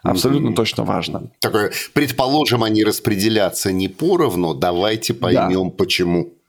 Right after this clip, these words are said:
Speaker 2: Мгм.
Speaker 1: Именно так. Мы исходим из презумпции, что они должны распределиться не поровну.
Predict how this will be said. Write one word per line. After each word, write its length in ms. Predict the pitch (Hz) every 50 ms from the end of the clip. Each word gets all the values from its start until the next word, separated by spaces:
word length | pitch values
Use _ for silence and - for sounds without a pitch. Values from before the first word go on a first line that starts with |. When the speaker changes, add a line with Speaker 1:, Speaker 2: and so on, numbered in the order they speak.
| _ _ _ _ _ -
Speaker 2:
Мгм. 320 | 87 87 82 - 101 110
Speaker 1:
Именно 340 | 123 156 160 165 156 147 147
так. 380 | - - 120 - - - - - _
Мы 220 | - - 139 139 139
исходим 500 | 120 - - - 147 151 131 123 110 104
из 100 | 101 -
презумпции, 600 | - 123 113 104 98 143 214 220 202 - - 123
что 180 | - - - 123
они 160 | 127 131 127
должны 520 | 110 101 117 117 117 107 101 113 127 156
распределиться 560 | 180 165 - - - 110 117 131 139 - - 120
не 180 | 113 117 127
поровну. 640 | 117 - 104 101 - 80 80 131 160 185 196 -